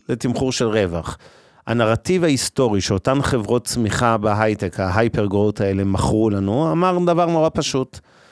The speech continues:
"אנחנו צומחים כל שנה בהכנסות בעשרים, שלושים, ארבעים אחוז. נכון, אנחנו מפסידים כסף,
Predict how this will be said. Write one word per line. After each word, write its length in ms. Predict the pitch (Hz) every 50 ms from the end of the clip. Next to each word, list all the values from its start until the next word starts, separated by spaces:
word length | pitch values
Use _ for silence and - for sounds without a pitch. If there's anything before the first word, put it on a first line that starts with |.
| - - - _ _ _ _ _ -
"אנחנו 500 | 120 127 151 165 156 - - 143 127 110
צומחים 440 | - - 120 113 - - 135 131
כל 180 | 117 135 127 120
שנה 240 | 110 131 123 120 117
בהכנסות 580 | 117 113 101 - - 110 101 - 127 120 107
בעשרים, 580 | 104 117 117 113 101 95 90 - 123 131 131 117
שלושים, 340 | - 113 107 - 120 120 113
ארבעים 280 | 104 98 107 107 101
אחוז. 480 | 92 87 - 110 123 147 190 196 190 185 - - - _ _ _
נכון, 500 | - 123 123 - 139 117 107 113 139 175
אנחנו 220 | 185 160 123 127 120
מפסידים 360 | 101 - 123 107 120 123 120
כסף, 520 | - - 95 90 - - 147 180 180 -